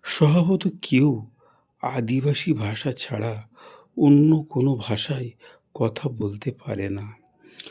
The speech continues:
প্রচণ্ড গরমের মধ্যে অসহায় একাকিত্ব সময় পার করতে লাগলো। এর মধ্যে যখন তার স্বামী কাজের প্রয়োজনে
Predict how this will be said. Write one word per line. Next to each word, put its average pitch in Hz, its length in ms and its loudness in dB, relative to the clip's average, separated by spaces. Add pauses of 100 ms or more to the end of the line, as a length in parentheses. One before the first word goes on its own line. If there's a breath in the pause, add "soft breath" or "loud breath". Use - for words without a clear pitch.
(220 loud breath)
প্রচণ্ড 160 420 4
গরমের 120 540 2
মধ্যে 147 440 4 (540 loud breath)
অসহায় 147 680 0 (120)
একাকিত্ব 151 720 -4
সময় 117 560 0 (540 loud breath)
পার 110 260 0
করতে - 460 -6
লাগলো। 101 440 -4 (800 loud breath)
এর 156 180 8
মধ্যে 190 360 6
যখন 120 480 2 (640 soft breath)
তার 147 120 0
স্বামী 110 580 2 (140)
কাজের 123 480 0
প্রয়োজনে 113 760 2